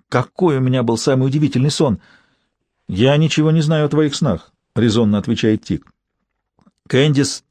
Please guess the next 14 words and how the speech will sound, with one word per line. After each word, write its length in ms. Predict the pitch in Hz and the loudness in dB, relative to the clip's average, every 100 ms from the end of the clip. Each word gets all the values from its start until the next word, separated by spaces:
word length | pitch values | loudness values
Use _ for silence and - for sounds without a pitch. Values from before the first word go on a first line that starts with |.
| _ | _
дергает 440 | 104 139 113 120 - | 2 2 2 0 0
плечиком, 520 | 143 151 - 117 101 | 0 0 -2 -2 0
как 200 | 120 95 | 0 0
бы 80 | 101 | 2
давая 280 | 113 113 | 2 2
понять, 280 | 104 110 107 | 2 0 0
что 160 | - 113 | -2 -4
и 120 | - | -2
она 220 | 107 110 | 0 0
не 100 | 170 | 0
знает, 320 | 151 165 156 143 | 0 0 -2 -2
что 160 | - | -4
снится 360 | 135 156 139 139 | -2 -2 -2 -2
Тик, 280 | 139 139 | -2 -2